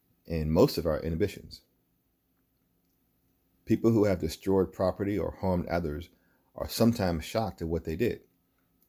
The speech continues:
things they would never have done in a calm state, things they didn't think themselves capable of doing at all. But when anger grows hotter and hotter and turns into wrath,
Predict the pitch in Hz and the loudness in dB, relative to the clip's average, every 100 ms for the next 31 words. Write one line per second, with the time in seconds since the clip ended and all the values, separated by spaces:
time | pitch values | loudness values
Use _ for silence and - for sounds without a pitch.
0 | _ _ 95 92 92 87 85 87 95 92 | _ _ 2 4 4 4 2 0 -2 0
1 | 101 104 90 87 90 82 78 90 80 76 | 2 2 0 0 0 0 -4 -4 -4 -6
2 | - 113 - - _ _ _ _ _ _ | -2 0 0 -10 _ _ _ _ _ _
3 | _ _ _ _ _ _ _ _ _ _ | _ _ _ _ _ _ _ _ _ _
4 | _ - 95 90 92 92 85 - 90 87 | _ 0 2 2 2 2 -2 -4 -6 -4
5 | 87 92 90 - 98 87 85 82 - 80 | -4 -4 -4 -6 -6 -4 -4 -6 -10 -6
6 | 85 80 80 85 - 87 - _ _ _ | -4 -2 -2 -2 -2 -6 -14 _ _ _
7 | _ _ _ _ _ _ _ _ _ _ | _ _ _ _ _ _ _ _ _ _
8 | - 80 80 - 90 117 131 110 98 85 | -2 0 0 0 4 4 4 2 0 0
9 | - 92 95 104 95 95 92 82 82 - | -2 0 2 0 -2 -4 -4 -4 -12 -16
10 | _ _ _ _ - 82 - 90 85 78 | _ _ _ _ -20 -18 -6 -4 -4 -4
11 | 80 82 95 67 82 | -6 -4 -4 -4 -10